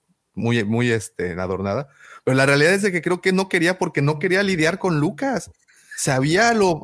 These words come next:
histérico que es y, y no quería echa-, a-, hay que acordarse que, pues, como su profesor, pues, lo llegó a, a conocer de sobremanera, ¿no?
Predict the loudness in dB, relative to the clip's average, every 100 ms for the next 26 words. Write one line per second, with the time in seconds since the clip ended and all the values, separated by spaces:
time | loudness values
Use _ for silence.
0 | -2 -2 2 2 2 2 0 0 0 0
1 | -2 -6 -4 -2 0 -2 -4 -4 -2 -2
2 | -2 -2 -2 -2 0 0 0 0 -4 -4
3 | -2 -2 0 0 2 0 2 2 2 0
4 | -4 -8 -8 -4 -2 -2 -4 -6 -4 -4
5 | -2 -2 0 -2 -2 -4 -2 -2 -2 -4
6 | -4 -2 -2 -2 -4 -8 _ _ _ _
7 | _ -6 -2 0 0 0 0 0 -2 -4
8 | -4 -4 -4 -4 -4 -4 -6